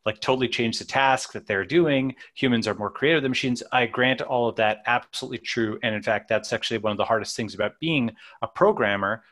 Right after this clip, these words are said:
who becomes a founder is you go from being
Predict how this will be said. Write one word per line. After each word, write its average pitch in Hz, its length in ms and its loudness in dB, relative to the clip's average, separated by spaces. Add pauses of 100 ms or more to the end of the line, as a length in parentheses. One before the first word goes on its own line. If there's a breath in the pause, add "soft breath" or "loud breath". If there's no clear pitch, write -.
(100)
who 127 100 -2
becomes 123 380 -2
a 107 40 0
founder 98 400 -2
is 113 420 -4 (240 loud breath)
you 113 120 -2
go 113 180 4
from 113 220 -2
being 107 340 -2